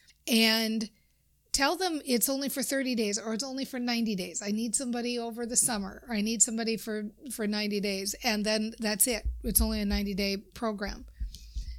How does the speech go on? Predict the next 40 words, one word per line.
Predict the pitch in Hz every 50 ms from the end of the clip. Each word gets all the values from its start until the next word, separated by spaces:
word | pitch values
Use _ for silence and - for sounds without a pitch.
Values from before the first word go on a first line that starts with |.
| - - - - - - - - -
Because | 285 269 262 - - - - 349 381 359 277 233 226 240 247 - - - -
if | 311 254 -
you | 277 262 254 254
love | 240 247 277 302 339 339 311 233
them, | 220 190 185 180 175 185 240 302 302 _ _ _ _ _ _ _ _ _ _ _ _ _ _ _ _ _ _ -
it's | 247 233 196 - 285
much | 277 262 269 285 320 359 381 - - 370 -
easier | - 302 294 294 262 220 240 214 196 190 190 190 208 - - _
at | - 240 214 -
the | 254 233 233
end | 254 254 254 240
of | 233 208
thirty | - - - 240 240 240 240 240 240 -
or | - 226 214
ninety | 208 214 208 208 208 208 214 202
days | 190 220 226 214 208 202 196 202 - - - -
to | - - 226 190
tell | - - 254 262 269 277
somebody, | - - - 220 214 202 202 190 185 185 190 196 208 202 _ - - - - _ -
"Hey, | - 277 285 269
I | 240 220
really | 208 202 220 240 254 262 254 247 226
love | 214 220 226 226 226 214
what | 233 208 - -
you're | 214 202
doing | 196 247 254 262 240
and | 220 208
I | 202
love | 208 208 220 220 202
working | 190 214 233 262 - 262 220 208
with | 202 196 185
you. | 208 202 202
Do | 185 214
you | 202 202 196
want | 196 190 202 233 277
to | 302
stay | - - - 240 208 202
on | 196 196 196 190
full | - 202 196 185
time?" | - - 254 240 220 196 190 190 214 247